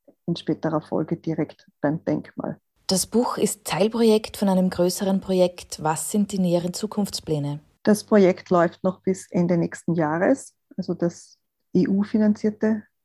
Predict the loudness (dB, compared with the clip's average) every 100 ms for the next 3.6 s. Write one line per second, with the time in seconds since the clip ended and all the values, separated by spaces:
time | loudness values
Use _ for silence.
0 | _ -2 0 -2 -6 _ -20 -20 -20 -20
1 | _ -8 0 2 2 0 -2 -2 0 2
2 | 2 -2 -2 -2 0 -2 -4 -2 -4 -4
3 | -4 0 0 0 -2